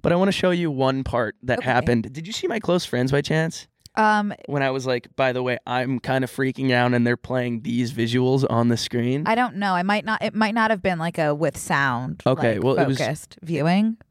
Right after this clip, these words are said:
Speaker 1: it
Speaker 2: but I'm
Speaker 1: was,
Speaker 2: sure I saw it.
Speaker 1: it was Thursday night, and this is the visual that was playing on the screen.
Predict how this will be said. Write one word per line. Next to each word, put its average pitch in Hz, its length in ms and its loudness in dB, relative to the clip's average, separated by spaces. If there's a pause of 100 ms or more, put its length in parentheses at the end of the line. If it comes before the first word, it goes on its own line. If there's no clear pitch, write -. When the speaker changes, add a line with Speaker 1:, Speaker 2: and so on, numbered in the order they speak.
(140)
Speaker 1:
it 139 100 4
Speaker 2:
but 196 60 4
I'm 190 40 0
Speaker 1:
was, 135 80 2
Speaker 2:
sure 185 100 4
I 82 80 -2
saw - 280 -4
it. - 160 -8 (840)
Speaker 1:
it 139 160 4
was 123 160 0
Thursday 165 500 2
night, 123 400 0 (1120)
and 123 520 2 (280)
this 147 320 -2
is 170 140 -4
the 160 100 -2
visual 113 440 2
that 80 100 0
was 107 100 0
playing 98 520 -2
on 110 100 0
the 104 60 -2
screen. - 360 -4